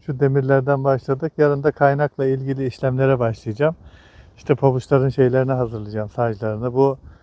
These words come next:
kuyularını kazacağım. Ben de burada nasıl bir şey çıkacak?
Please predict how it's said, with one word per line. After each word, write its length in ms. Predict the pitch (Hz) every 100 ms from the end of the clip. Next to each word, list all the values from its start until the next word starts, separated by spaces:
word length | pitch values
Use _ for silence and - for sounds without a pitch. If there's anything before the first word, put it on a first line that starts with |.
| _ _
kuyularını 520 | 143 139 139 139 143
kazacağım. 520 | - 117 107 120 147 - - _ _ _ _ _ _ _ _ _ _ _ _ _ _ _ _ - _ - - - - - - _ _ _
Ben 200 | 160 127
de 240 | 151 156 - _ _ _ _ _ _ _ 156
burada 380 | 147 131 147
nasıl 420 | 143 139 135 127 120
bir 100 | 117
şey 260 | - 127
çıkacak? 460 | - - 101 120